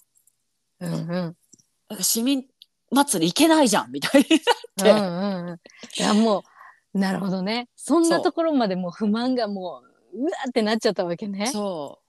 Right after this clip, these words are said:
Speaker 2: う。
Speaker 1: うん。
Speaker 2: でさ、なんか、「えー？」みたいな。こう、一年、
Speaker 1: うん。
Speaker 2: さ-、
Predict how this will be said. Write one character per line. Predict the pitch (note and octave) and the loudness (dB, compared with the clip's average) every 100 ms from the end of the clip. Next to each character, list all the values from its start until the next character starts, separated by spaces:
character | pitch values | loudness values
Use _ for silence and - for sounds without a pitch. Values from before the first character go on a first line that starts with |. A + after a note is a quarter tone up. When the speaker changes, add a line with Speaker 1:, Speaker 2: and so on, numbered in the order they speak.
| _ _ - | _ _ -14
Speaker 2:
う。 | F#3 | -10
Speaker 1:
う | |
ん。 | F3 E3 _ _ | -10 -10 _ _
Speaker 2:
で | F3+ F#3+ | -12 -12
さ、 | - G3+ G3 F3 C#3+ | -8 -6 -6 -6 -8
な | F3+ F3+ | -10 -14
ん | E3 | -14
か、 | - G2+ - - | -10 -10 -10 -16
「え | |
ー？」 | F#3+ A#3 C#4 F4+ A4 F#4+ | -12 -10 -10 -10 -10 -6
み | |
た | G#3+ | -4
い | D#3+ | -4
な。 | C3+ - - | -6 -12 -12
こ | - | -8
う、 | - | -6
一 | A3+ C4 | -6 -2
年、 | C#4+ C#4+ | -2 0
Speaker 1:
う | C#4 C4+ C4+ C4 | -2 -4 -4 -6
ん。 | - _ _ _ _ _ _ _ | -12 _ _ _ _ _ _ _
Speaker 2:
さ-、 | - C4 | 2 2